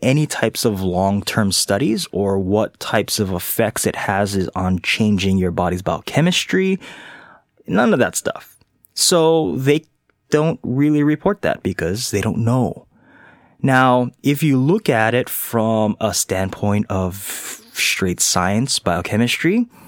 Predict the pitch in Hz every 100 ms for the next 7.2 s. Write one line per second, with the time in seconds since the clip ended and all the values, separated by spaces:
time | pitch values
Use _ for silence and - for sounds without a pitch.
0 | - - _ - - 123 135 - 196 -
1 | 185 156 - 101 92 123 147 117 92 90
2 | 98 104 - - 101 - - - 80 -
3 | - - 113 - - 101 110 135 147 170
4 | 113 87 110 - - - - - 101 -
5 | - 101 98 - - - - _ _ _
6 | _ _ _ - 185 185 143 - 98 -
7 | -